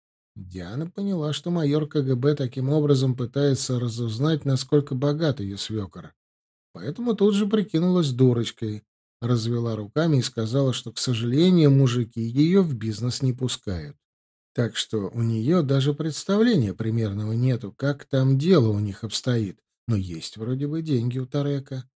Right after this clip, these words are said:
Он очень рад, когда они к нему приезжают, и слуги в доме есть, так что о банкротстве речь точно вроде бы не идёт,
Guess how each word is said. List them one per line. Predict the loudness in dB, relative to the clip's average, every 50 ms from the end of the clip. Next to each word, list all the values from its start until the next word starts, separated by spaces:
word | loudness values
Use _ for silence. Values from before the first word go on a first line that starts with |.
| _ _ _ _ 0
Он | 2 2 4
очень | 4 2 2 2 2 4
рад, | 4 2 2 0 -2
когда | -2 -4 -2 0 2 2
они | 4 4 2
к | 2 2
нему | 2 2 4 4 4
приезжают, | 4 2 2 2 2 2 2 2 4 4 4 4 4 2 0
и | -2
слуги | -2 -2 -4 -4 -4 -4 -4 -2 -2
в | -2 0
доме | 2 2 4 6 6 6 6
есть, | 6 4 4 2 0 -2
так | -4 -4 -2 -4
что | -4 -2 -2
о | -2
банкротстве | 0 0 0 -2 -2 -2 0 0 0 0 0 -4 -2 0 2 2 4 4 4
речь | 4 4 4 2 0 -2 -4
точно | -4 -4 -2 -2 -4 -4 -4
вроде | -2 -2 0 0 0 2 2
бы | 2 4 4
не | 6 6 6 4
идёт, | 2 0 -2 -6 -6 -8